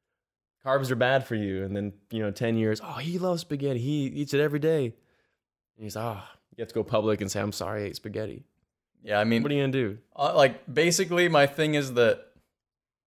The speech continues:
Speaker 2: it's like, I don't, in my personal world, in my mental world that I live in, you know, where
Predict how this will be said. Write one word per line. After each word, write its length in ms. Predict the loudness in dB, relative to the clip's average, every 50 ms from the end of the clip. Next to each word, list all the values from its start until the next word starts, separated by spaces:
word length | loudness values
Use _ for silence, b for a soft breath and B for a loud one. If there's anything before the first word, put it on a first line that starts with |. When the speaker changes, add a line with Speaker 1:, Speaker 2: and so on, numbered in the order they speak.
| _ _ _ _ _ -20
Speaker 2:
it's 180 | -20 -12 -2
like, 420 | 2 4 6 6 4 2 -2 -10 -20 _ _ _ _ _ _ _ _ _ _ _ _ _ _ _ _ _ _ _ _ _ _ _ _ _ _ _ _ _ _ _ _ _ _ _ _ _ _ _ -6
I 100 | -2 2
don't, 280 | 4 4 4 2 0 -2 -4
in 140 | -2 0 4
my 340 | 6 6 6 6 6 2 0 -2 -4
personal 840 | -2 -2 -2 0 -2 -2 2 4 4 4 4 4 0 -2 -8 -16 _ _ _
world, 600 | -14 -6 -4 -2 0 0 0 0 0 -2 -6 -8 -14 _ _ _
in 180 | -8 -6 -2 2
my 160 | 4 4 4 4
mental 520 | 4 4 4 4 4 2 2 2 4 2
world 320 | 4 4 4 4 2 2
that 80 | 4 6
I 160 | 8 8 8
live 300 | 6 6 2 2 2 2
in, 280 | 0 -2 -2 -4 -8 -10 -14 -14
you 140 | -10 -8 -4
know, 320 | -2 -2 -2 -2 -6 -10 _ _ _ _ _ _ _ _ _ _ _ _ _ _
where 420 | -2 0 0 0 0 -2 -4 -8